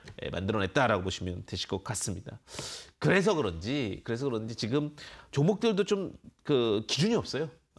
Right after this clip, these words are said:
예, 기준이 없다라는 부분 좀 말씀드릴 수 있을 것 같은데,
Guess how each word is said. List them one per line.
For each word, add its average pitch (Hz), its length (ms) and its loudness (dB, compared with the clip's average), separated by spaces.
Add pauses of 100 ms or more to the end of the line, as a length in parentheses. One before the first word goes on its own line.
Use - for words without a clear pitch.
(120)
예, 92 160 -4
기준이 123 240 -2
없다라는 110 440 -2
부분 95 280 -4
좀 101 100 -2
말씀드릴 98 320 0
수 95 140 -14
있을 - 100 -8
것 120 120 -2
같은데, 113 420 -4